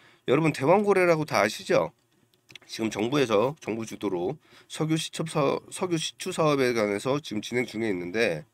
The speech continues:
그 중에서 지금 굉장히 핫한 종목들이 몇 개가 있습니다. 근데 종목군이 너무 많아요. 그래서 이 기관에 있는 친구들이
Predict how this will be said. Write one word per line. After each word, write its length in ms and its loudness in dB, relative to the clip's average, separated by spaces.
그 140 -4
중에서 540 0
지금 320 -2
굉장히 720 2
핫한 320 -4
종목들이 500 -2
몇 200 -2
개가 200 -2
있습니다. 680 -2
근데 160 0
종목군이 680 2
너무 220 2
많아요. 520 2
그래서 560 2
이 280 -4
기관에 420 0
있는 380 -2
친구들이 680 -4